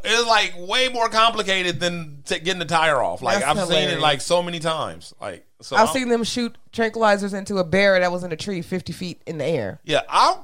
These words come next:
Speaker 1: I brought the story up less about the alligator with the, the, the tire and more so about the fact that they can't figure out how to get the damn thing off.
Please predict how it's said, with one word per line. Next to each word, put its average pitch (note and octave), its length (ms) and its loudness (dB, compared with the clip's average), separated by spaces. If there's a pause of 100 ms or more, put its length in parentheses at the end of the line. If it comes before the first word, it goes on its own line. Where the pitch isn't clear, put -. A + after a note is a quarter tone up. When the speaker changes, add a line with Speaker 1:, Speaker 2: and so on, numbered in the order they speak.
Speaker 1:
I D4+ 300 0
brought A3+ 320 -4
the F#3+ 80 -10
story G3+ 360 -8
up A#3+ 360 -2 (360)
less D#3 560 0
about D3 520 0 (680)
the C3 160 0
alligator D3+ 480 0
with C#3+ 180 -4
the, G#2+ 360 -2 (200)
the, G#2+ 240 -4
the G2+ 180 -12
tire D#3+ 580 0 (180)
and D3+ 80 -8
more G3+ 180 -2
so A3 140 -4
about F#3+ 160 0
the F#3 80 -6
fact G#3 220 -4
that G3 120 -8
they G#3+ 80 -2
can't A3 220 -2
figure A#3 160 -6
out A#3 80 2
how A#3 80 2
to A3+ 80 -4
get B3 140 -8
the - 40 -20
damn C4 220 -2
thing C4+ 220 -2
off. D4 420 4